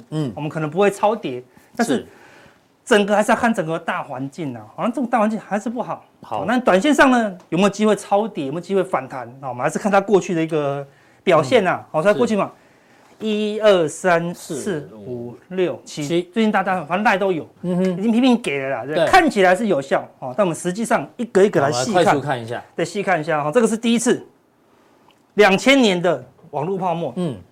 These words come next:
Speaker 2: 杀到这里来，哎，
Speaker 1: 是。
Speaker 2: 一，一说到护盘，马上就强弹哦，
Speaker 1: 是。
Speaker 2: 对不对？这边从，从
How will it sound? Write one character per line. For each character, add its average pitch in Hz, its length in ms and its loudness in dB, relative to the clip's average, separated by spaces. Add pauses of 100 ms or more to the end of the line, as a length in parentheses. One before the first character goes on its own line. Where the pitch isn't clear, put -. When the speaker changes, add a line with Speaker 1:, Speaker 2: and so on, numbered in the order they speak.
(460)
Speaker 2:
杀 240 320 -2
到 233 120 4
这 226 180 4
里 147 140 -6
来， 117 240 -12 (420)
哎， 233 120 6
Speaker 1:
是。 - 140 -4 (640)
Speaker 2:
一， 285 280 2
一 269 120 0
说 262 160 6
到 254 100 10
护 233 140 6
盘， 147 180 0
马 143 160 -4
上 196 140 -4
就 185 100 -4
强 147 220 -12
弹 120 200 -12
哦， 120 100 -10
Speaker 1:
是。 123 160 -6
Speaker 2:
对 - 20 0
不 185 60 -2
对？ 190 60 2
这 214 80 2
边 208 160 0
从， 180 400 -6
从 165 300 -6